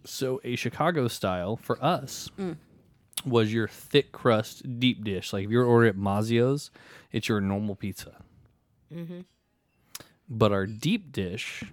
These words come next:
Speaker 1: was the Chicago style with the sauce on the top.
Speaker 2: Oh. Yeah, I feel like they should just be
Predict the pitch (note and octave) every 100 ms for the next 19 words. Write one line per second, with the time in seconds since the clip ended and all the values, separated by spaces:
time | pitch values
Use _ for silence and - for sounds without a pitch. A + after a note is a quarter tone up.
0 | - - - - A2 G#2+ - G#2 - -
1 | E3 C#3+ G2 - G2+ F#2+ F#2+ - - G2
2 | - F#2 F2 - F2+ - - _ _ F3+
3 | F3 F3+ F#3+ G3 G3 G3 G3 G3 F#3+ F#3+
4 | F#3 F#3 F3+ F3 F3 E3 D#3 E3 D#3 _
5 | _ _ F3+ F3+ D#3+ E3+ - F3+ E3+ E3+
6 | - - - F3